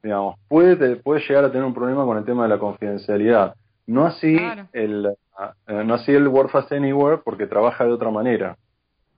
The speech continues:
Speaker 1: Pero, por ejemplo, cuando vos usás una herramienta de traducción automática,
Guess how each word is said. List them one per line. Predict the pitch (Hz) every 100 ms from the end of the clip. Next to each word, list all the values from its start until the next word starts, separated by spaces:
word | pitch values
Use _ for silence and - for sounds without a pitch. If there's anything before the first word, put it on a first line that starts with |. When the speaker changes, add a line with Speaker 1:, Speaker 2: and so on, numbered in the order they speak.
| _
Speaker 1:
Pero, | - 101
por | 110
ejemplo, | 110 123 107
cuando | 98 104
vos | 147 180
usás | 165 175 -
una | 143 135
herramienta | 127 143 139
de | 120
traducción | 120 117 113 127
automática, | 120 127 139 110 107 107 117